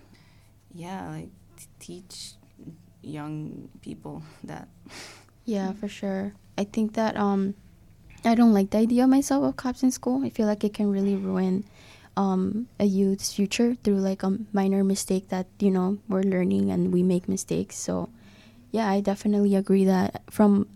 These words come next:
Speaker 2: like, some knowledge from home, like, letting your young people know, like, hey,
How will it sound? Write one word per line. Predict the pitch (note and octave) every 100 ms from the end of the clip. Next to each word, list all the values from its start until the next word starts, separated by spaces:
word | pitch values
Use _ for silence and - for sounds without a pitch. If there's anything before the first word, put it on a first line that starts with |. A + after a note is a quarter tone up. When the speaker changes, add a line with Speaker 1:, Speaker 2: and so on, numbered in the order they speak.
| -
Speaker 2:
like, | G3 G3
some | - A3
knowledge | G#3 F#3+ G3+ -
from | G#3
home, | G3+ F#3 G#3 A3
like, | G3+ F#3+ -
letting | F#3 G3
your | G3 F#3+ F#3+ - - -
young | - F#3+
people | - G3+ F#3+
know, | F#3 F#3
like, | F#3 G3+
hey, | C4+ C#4 C4+